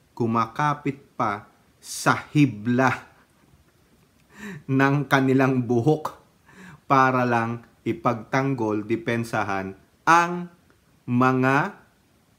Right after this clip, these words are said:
pangloloko, kasinungalingan,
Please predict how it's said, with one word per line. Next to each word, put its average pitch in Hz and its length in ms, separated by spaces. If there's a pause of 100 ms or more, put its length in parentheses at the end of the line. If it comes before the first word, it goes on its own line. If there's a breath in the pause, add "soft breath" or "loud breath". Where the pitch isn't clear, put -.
(140)
pangloloko, 117 1500 (960 soft breath)
kasinungalingan, 107 1300